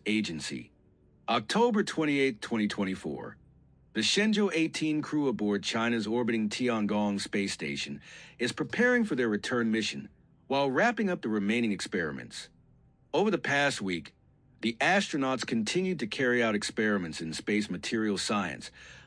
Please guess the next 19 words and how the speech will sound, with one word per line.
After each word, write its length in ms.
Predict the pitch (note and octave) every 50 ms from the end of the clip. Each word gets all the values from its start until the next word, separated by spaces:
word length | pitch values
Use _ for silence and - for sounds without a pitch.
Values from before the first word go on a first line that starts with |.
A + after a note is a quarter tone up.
| - -
microgravity 840 | - F#2 G#2+ A2+ A2+ - A#2+ A2 G2+ G#2+ A2 G#2+ G#2+ G#2 G2 F#2+ F#2
fluid 320 | - - G#2 G2+ F#2+ F2+ -
physics, 420 | - A#2+ B2 A#2+ C#3 D3 - - - -
and 160 | A2 G#2+ G#2
combustion 680 | - G#2+ E2 D#2+ D2 - B2+ C#3 - - C#3+ C3 B2+
science. 600 | A2 - G2+ D#2+ C#2+ C2+ A#1+ A#1+ - - - - - - - - - - - - - - - -
In 120 | - A3+
addition, 580 | A#3+ G3 D3 - G#3 A3+ G#3 - - - - A2 - _ - - - - - - - - -
the 100 | - -
crew 260 | - - - C4+ D4
members 380 | B3+ G#3+ F3+ E3 C#3+ C3+ B2 -
completed 500 | - A2 G#2 G#2 - C#3 C#3+ C#3 C3+ A#2
experimental 680 | A2 - - - - C3+ C3 C3 B2 B2 A#2+ A2+ A2
tasks 460 | G#2 - G#2+ G#2 G2 G2 F#2 - - - - - -
related 400 | - A2 A2 A#2 C3+ D3+ D#3 D3
to 40 | -
the 100 | G#2 G#2
study 420 | G2+ - - - C#3+ C#3+ C#3+ C#3 B2+
of 100 | G#2+